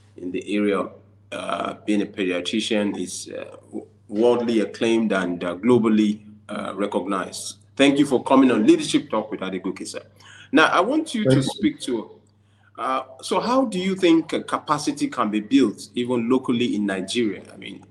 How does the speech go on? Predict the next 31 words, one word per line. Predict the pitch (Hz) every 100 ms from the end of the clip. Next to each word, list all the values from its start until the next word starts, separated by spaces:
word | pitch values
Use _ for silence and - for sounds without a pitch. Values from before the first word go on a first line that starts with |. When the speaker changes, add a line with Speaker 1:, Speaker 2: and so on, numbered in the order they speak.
| -
Speaker 1:
I | 104
know | 113 120
you, | 110 107 101 - - _ _ _ -
you | 110 107 107
spoke | - - 139 -
to | 107
the | 104
fact | - 123 -
that | 101 92 -
you | - 104 107
just, | 101 113 107 -
uh, | 98 92 87 - _ _ _ -
started | - - 117 - 110 104 -
the, | 101 98 95 92 95
uh, | 92 90 87 104
association | 104 107 - 117 - 117 104
in | 95
Nigeria | 92 90 - 113 110 107
and | 98 92 95
you're | 101 98 95 92
at | 90 - -
the | 98 95
inaugural | 98 113 113 113 110 110
chairman. | - 110 101 87 - -
How | 160
can | - 143
we | 143
build | 135 - 123 123
capacity | - - 110 - - - 123 _ _ _
even | 117 113 117
for | 107 107 95 -